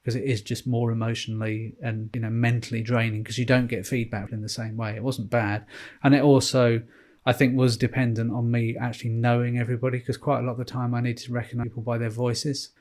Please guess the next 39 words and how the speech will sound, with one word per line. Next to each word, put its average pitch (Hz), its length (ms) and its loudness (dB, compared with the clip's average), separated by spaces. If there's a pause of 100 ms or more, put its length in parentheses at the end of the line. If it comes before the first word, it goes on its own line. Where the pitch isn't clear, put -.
(160)
because - 360 -2
the 131 180 4
owl 123 380 6
camera 120 360 0
thing 113 500 -4 (120)
is 127 160 -2
fine 127 420 6
on 120 300 0
a 139 40 -4
desk 123 460 0
in 117 80 0
the 113 80 0
middle 117 360 -2
of 117 220 -6
a 117 140 -4
relatively 117 460 -6
small 117 240 -4
meeting, 113 360 -2
a 107 120 -8
table 117 340 -2
in 110 60 -2
the 110 80 -2
middle 110 120 -8
of 110 120 -6
a - 20 -2
meeting 113 320 -2
room. 110 80 -2 (220)
It's 127 320 -2
not 120 180 2
quite 113 400 -2
good 113 140 -6
enough 113 220 -6
to - 100 -20
be 113 80 -6
able 107 140 -2
to 107 40 -2
extend 110 460 -6
out 110 280 -6
to 110 280 -4